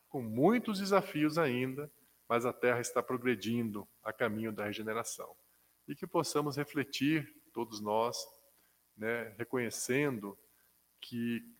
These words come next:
o estudo da lei da igualdade, né, poderia ser realizado com todas as pessoas, independente de religião,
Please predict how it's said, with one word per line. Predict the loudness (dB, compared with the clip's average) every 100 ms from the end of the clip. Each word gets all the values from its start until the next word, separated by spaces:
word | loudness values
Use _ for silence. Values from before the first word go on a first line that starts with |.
| _
o | -8 -4
estudo | -4 -2 0 0 6
da | 6
lei | 6 4
da | 4
igualdade, | 6 4 4 4 2 -2 -8
né, | -8 -8 -12 _ _ _ _
poderia | -4 0 0 0
ser | -2 -2
realizado | -2 -2 2 2 2
com | -4 -10 -12 _
todas | 0 2 0 0
as | -4
pessoas, | -4 -4 -2 -2 0
independente | -4 -2 -4 2 2 0
de | -4
religião, | -2 -2 0 2 0